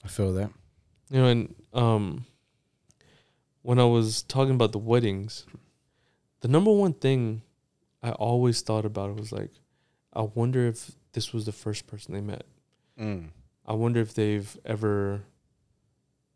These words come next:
Speaker 2: loved someone else before. And, you know, the question is, like, do you believe at love at first sight?
Speaker 1: Hmm.
Speaker 2: I know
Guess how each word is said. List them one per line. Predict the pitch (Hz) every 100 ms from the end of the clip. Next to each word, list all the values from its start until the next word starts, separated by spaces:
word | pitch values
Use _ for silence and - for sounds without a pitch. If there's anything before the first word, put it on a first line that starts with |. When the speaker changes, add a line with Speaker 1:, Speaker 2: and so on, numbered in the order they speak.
| _ -
Speaker 2:
loved | 110 107 101 101
someone | - 104 101
else | 98
before. | - 104 - 101
And, | 98 101
you | 101
know, | 104
the | 98
question | 104 107 101 101
is, | 98 98
like, | 98 - _ _ _ _ 117
do | 107
you | 110 117
believe | 117 117 113 107 104 101 - _ _ _ _ _ -
at | 104
love | 101 98
at | 98
first | - 101 -
sight? | - - _ _ _ _ _ _ -
Speaker 1:
Hmm. | 117 113 90 80 - _ _ _ _ _ _ _ _ _ _ _ -
Speaker 2:
I | 110
know | 110